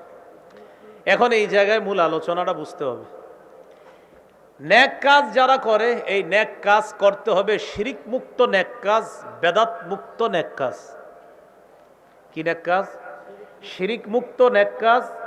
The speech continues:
বেদাত মুক্ত নেক কাজ। কাজ করলেন আপনি কিন্তু শিরিকি কাজ, আপনি আবেগে চোখের পানি ছাড়তেছেন কিন্তু কাজটা শিরকি, তাহলে আপনার এই ভালো কাজের কোনো মূল্য হলো না। চোখের পানিও কিন্তু ফেলতেছেন আপনি,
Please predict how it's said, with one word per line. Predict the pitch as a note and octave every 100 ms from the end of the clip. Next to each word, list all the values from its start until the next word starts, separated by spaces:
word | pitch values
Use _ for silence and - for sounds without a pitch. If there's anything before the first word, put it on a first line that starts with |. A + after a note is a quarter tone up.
| - -
বেদাত | E3 F3+ G3+ -
মুক্ত | A3 - - C4 - D#3
নেক | E3+ -
কাজ। | C3+ A#2+ - - - - - - - - - - - - -
কাজ | A#3+ C4 C4
করলেন | C4 C#4 C#4+ C#4
আপনি | C4 B3+ C4
কিন্তু | B3 B3+
শিরিকি | - G#3+ G3 G3
কাজ, | E3 C3+ - -
আপনি | F#3 G#3 B3+
আবেগে | G#3+ A3 B3+ C4+
চোখের | C4+ B3 C4
পানি | A3 A#3
ছাড়তেছেন | B3 A#3+ - G#3 G#3+
কিন্তু | F#3+ G3+
কাজটা | G#3 G3 F#3+ A3
শিরকি, | F#3 D#3 C#3 - - - - - - - - _ - _ - -
তাহলে | F#3 G#3+
আপনার | G3 G3 G#3
এই | G#3
ভালো | D#3 F#3 G#3
কাজের | G3+ A3
কোনো | G3+ A3
মূল্য | G3+ F3 G3
হলো | F#3 E3
না। | C#3 A#2+ -
চোখের | B3 A3 C4
পানিও | A#3+ C#4
কিন্তু | C4+ C4
ফেলতেছেন | G#3+ A3+ G#3 G3+ F3+
আপনি, | D3 D3